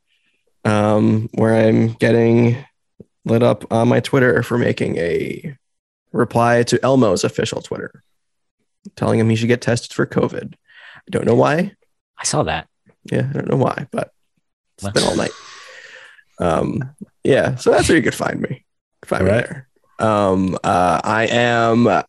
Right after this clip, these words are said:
Speaker 1: going to be sending out some messages to some people later for Journey into Quistery, 'cause that is coming back now that I
Speaker 3: Yes.
Speaker 1: have settled,
Speaker 2: Okay.
Speaker 1: settled in.
Speaker 3: Yes, indeed. Can't wait for that. Uh,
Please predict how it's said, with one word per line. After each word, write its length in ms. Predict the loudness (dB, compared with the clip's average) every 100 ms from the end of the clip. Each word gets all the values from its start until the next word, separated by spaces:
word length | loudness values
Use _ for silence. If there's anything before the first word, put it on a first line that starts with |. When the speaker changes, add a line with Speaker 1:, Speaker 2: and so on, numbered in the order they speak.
| _ -4
Speaker 1:
going 300 | 2 4 6 4
to 80 |
be 120 | 4 4
sending 280 | 4 4
out 140 | 4 4
some 80 | 4
messages 380 | 2 0 -2
to 60 | 0
some 160 | 2 2
people 420 | 4 4 4 6
later 360 | 6 4 2
for 200 | 2 0
Journey 260 | 2 2 4
into 260 | 2 0 -2
Quistery, 460 | -2 -4 -6 -8 _
'cause 140 | -8
that 160 | -4 -2
is 100 | -2
coming 240 | -2 -4
back 240 | -4 -8 -12
now 140 | -14 -10
that 140 | -10 -10
I 60 | -12
Speaker 3:
Yes. 560 | -8 0 0 0 -4 -4
Speaker 1:
have 180 | -4 -4
settled, 380 | -4 -2 -2 0
Speaker 2:
Okay. 480 | 2 2 0 -6 _ _
Speaker 1:
settled 340 | -8 -6 -8
in. 180 | -10 -16 _
Speaker 3:
Yes, 340 | -2 0 0 0
indeed. 500 | 0 0 0 0 -2
Can't 240 | -4 -2
wait 140 | -2
for 120 | -2 0
that. 360 | 2 0 -4 -12 -20 -18 -18 -18 _
Uh, 480 | -2 2 2 0 -4